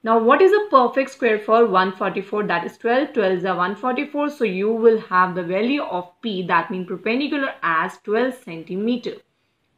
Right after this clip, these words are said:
Or you can write it as P is equals to twelve centimeter. So students, these were very ex-,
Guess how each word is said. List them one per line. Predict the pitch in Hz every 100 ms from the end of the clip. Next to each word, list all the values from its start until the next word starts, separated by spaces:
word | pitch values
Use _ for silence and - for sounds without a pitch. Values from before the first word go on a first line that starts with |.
| -
Or | 208 196 285 - _ -
you | 196
can | 202 185
write | 180 170
it | 175 175
as | 170 233 -
P | - 185
is | 170
equals | 240 - 180 175
to | 277 381
twelve | - 190 180
centimeter. | 180 226 165 175 170 202 240 165 123 - _ _ _ _ _ _ _ _ _
So | 220
students, | - 214 202 269 - _ _ _ _ _ _
these | 226 233
were | 233 226
very | 180 208 302 294 214
ex-, | 196